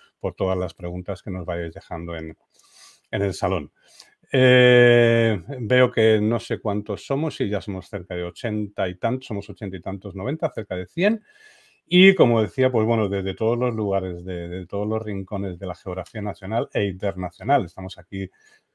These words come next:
pues desde Irún, Javier Sánchez, desde Huesca, Xavi, Cazorla, bonito sitio, Cazorla, ¿eh? Eh, ¿qué más por aquí? Desde Barcelona, Oviedo, Ana Olga, ¿cómo estás?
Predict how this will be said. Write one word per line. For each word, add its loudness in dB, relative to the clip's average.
pues -2
desde 0
Irún, 8
Javier 0
Sánchez, 0
desde -4
Huesca, -2
Xavi, 2
Cazorla, 2
bonito -6
sitio, -12
Cazorla, -14
¿eh? -20
Eh, 0
¿qué -4
más -4
por -6
aquí? -4
Desde -2
Barcelona, 0
Oviedo, -2
Ana -4
Olga, -2
¿cómo -8
estás? -4